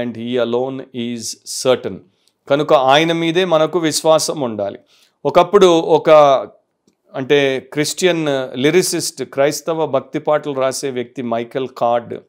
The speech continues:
ఒక పాట ఈ రకంగా రాశాడు. "నా హృదయంతో వినుచు, నా ఆత్మతో చూచుచు,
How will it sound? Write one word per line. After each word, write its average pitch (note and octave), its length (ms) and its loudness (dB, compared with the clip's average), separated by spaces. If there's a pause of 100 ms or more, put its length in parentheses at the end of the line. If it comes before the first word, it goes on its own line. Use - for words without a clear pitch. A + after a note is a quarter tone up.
(520)
ఒక C3+ 100 -2
పాట D#3+ 280 4
ఈ E3+ 80 0
రకంగా E3 360 0
రాశాడు. C3 440 0 (1300)
"నా D#3+ 160 6
హృదయంతో F#3 680 2
వినుచు, D3+ 720 -2 (560)
నా D3 280 6
ఆత్మతో F3 760 2
చూచుచు, D3+ 880 -4